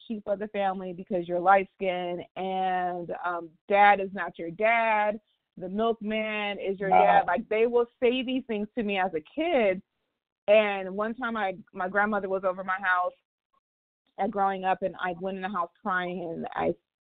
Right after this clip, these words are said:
Speaker 1: told her what happened 'cause she asked me what was going on. And then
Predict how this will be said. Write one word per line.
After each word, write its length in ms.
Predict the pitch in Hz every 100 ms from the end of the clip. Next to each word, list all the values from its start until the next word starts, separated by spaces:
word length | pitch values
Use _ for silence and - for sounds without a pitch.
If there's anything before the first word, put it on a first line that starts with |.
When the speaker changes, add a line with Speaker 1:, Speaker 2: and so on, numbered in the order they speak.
| _
Speaker 1:
told 200 | 240 202
her 120 | 208 175
what 160 | 165
happened 580 | 185 202 208 240 185 175
'cause 120 | 190
she 140 | - 190
asked 200 | 170 -
me 80 |
what 140 | 175 156
was 120 | 165
going 340 | 175 170 165
on. 420 | 170 208 233 180 170 _ _ _ _ -
And 220 | 190 196
then 280 | 202 196 190